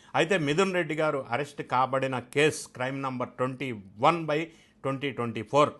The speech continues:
ఆయన అరెస్ట్ కావటానికి పెట్టిన సెక్షన్స్ ఐపీసీ ఫోర్ ట్వంటీ, ఫోర్ జీరో నైన్, త్రీ ఎయిటీ ఫోర్, అవినీతి నిరోధక చ-, శాఖ చట్టం సెక్షన్ సెవెన్, సెవెన్ ఏ, ఎయిట్, ట్వెల్వ్,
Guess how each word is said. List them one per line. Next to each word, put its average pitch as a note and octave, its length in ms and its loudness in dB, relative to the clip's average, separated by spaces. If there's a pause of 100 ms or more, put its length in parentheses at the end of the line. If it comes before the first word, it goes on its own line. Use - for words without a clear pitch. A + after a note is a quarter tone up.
(340)
ఆయన F3 400 0 (240)
అరెస్ట్ D#3+ 380 -2 (580)
కావటానికి D#3+ 600 2
పెట్టిన C3 400 -4
సెక్షన్స్ D3+ 640 -2 (420)
ఐపీసీ D#3 440 0
ఫోర్ D3 240 -2
ట్వంటీ, D3 360 -2
ఫోర్ C#3+ 360 0
జీరో C3+ 240 0
నైన్, C#3 260 -2
త్రీ C3 160 -8
ఎయిటీ B2+ 320 -4
ఫోర్, C#3 260 2 (440)
అవినీతి E3 640 -2
నిరోధక C#3 520 -2
చ-, B2 340 -4 (120)
శాఖ B2+ 220 0
చట్టం C#3 580 -2
సెక్షన్ B2+ 380 -6
సెవెన్, C3+ 440 -4
సెవెన్ B2 380 -4
ఏ, C#3 300 2
ఎయిట్, C#3 340 -4 (120)
ట్వెల్వ్, C3+ 280 -2